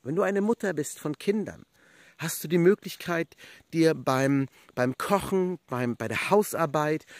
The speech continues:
oder auch beim Arbeiten, bei, bei der Gartenarbeit oder einfach nur normal bei der Arbeit,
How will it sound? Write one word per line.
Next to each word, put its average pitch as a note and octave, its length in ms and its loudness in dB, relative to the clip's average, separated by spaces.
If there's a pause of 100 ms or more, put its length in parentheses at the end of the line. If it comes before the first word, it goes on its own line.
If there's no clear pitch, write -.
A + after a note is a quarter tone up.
(120)
oder F3+ 240 0
auch - 100 -4
beim A3 220 0
Arbeiten, G3+ 640 0
bei, C#3 160 0
bei E3 100 -2
der E3 140 0
Gartenarbeit D#3+ 840 -4
oder G#3 260 2
einfach G#3 360 -4 (320)
nur G#3 300 4
normal G#3+ 480 2
bei F3 180 2
der C#3 180 -6
Arbeit, F#2+ 440 -10